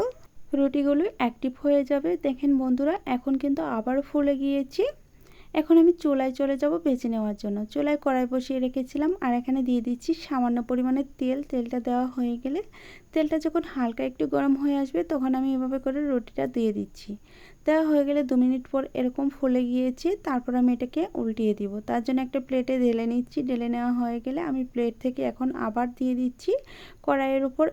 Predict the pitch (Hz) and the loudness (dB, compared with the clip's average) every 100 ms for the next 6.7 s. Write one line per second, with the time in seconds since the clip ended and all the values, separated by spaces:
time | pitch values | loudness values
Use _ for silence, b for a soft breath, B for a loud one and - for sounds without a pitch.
0 | - 247 247 254 262 262 285 240 247 220 | 0 0 0 0 -2 -4 -4 -2 -2 -2
1 | 220 240 247 247 311 294 240 240 254 240 | -2 0 0 0 -2 -2 -2 -4 -2 -2
2 | 240 240 240 240 240 285 381 480 B B | 0 -2 0 0 0 0 -2 -2 B B
3 | B B - 339 330 320 302 311 285 254 | B B -2 0 4 6 6 4 2 0
4 | 285 294 269 254 247 240 254 254 247 - | 0 0 0 -2 -2 -4 -4 -4 -6 -4
5 | 254 262 240 226 220 226 240 226 220 214 | -4 -4 -4 -4 -2 -2 -4 -2 -2 -2
6 | 226 233 233 226 233 226 | -2 -2 -4 -4 -4 -2